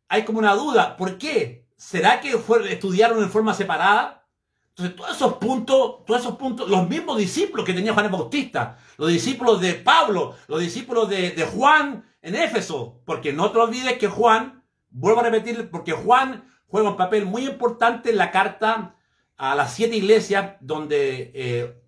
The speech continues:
Juan, el apóstol, tenía su iglesia en Éfeso, le escribe a Éfeso. Entonces, ahí en Éfeso, donde estaba, de-, donde estaba la iglesia de Juan,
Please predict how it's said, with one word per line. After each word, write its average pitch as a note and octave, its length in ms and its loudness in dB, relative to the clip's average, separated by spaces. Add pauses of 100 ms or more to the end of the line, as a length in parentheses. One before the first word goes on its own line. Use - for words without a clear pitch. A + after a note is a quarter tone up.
(540)
Juan, F#3+ 640 2
el D3 100 -2
apóstol, A3+ 600 -2
tenía G3 680 -4 (100)
su - 180 -10
iglesia E3 580 2
en C#3+ 220 -10
Éfeso, B2 640 -4
le B2+ 100 -8
escribe G3 580 2
a C#3 180 -2
Éfeso. D3+ 480 -4 (640)
Entonces, G3 540 2 (240)
ahí F#3 280 -2
en G#3+ 100 4
Éfeso, A3+ 720 0 (720)
donde C#3 140 -4
estaba, F#3 320 4
de-, D3 200 -4
donde C#3 140 -8
estaba F#3 220 -2
la F3 100 -6
iglesia G3+ 380 -2
de G3 100 -4
Juan, F3 500 -2